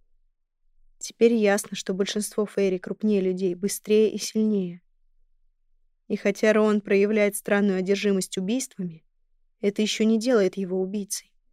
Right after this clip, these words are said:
К тому же он только что спас меня. В моих глазах это бонус. Хотя нельзя исключать его из круга подозреваемых. Кто бы ни совершал убийство в Лондоне —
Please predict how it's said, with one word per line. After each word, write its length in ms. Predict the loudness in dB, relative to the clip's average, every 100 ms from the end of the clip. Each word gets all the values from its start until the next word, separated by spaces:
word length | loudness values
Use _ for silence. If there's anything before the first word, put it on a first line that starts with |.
| _ _ _ _ _ _ _ _
К 60 | -4
тому 320 | 2 4 4
же 100 | 2
он 100 | 2
только 240 | 0 0
что 200 | -4 -4
спас 440 | -6 -2 0 0 -2
меня. 300 | -6 -6 -10 _ _ _ _ _ _ _ _
В 60 | 0
моих 280 | 4 4 4
глазах 420 | 4 4 2 0
это 200 | -2 -2
бонус. 540 | 0 0 0 -2 -10 -16 _ _ _ _ _ _ _ _ _
Хотя 300 | -4 2 4
нельзя 340 | 4 6 4
исключать 480 | 4 0 -2 -2 0
его 200 | 0 0
из 100 | 0
круга 280 | -2 -2 -2
подозреваемых. 920 | -4 0 2 2 2 -2 -4 -10 _ _ _ _ _ _ _ _ _ _
Кто 300 | -4 4 6
бы 100 | 6
ни 120 | 4
совершал 520 | 2 0 0 0 2
убийство 460 | 2 0 -4 -4 -4
в 80 | 2
Лондоне — 540 | 2 4 2 -2 -8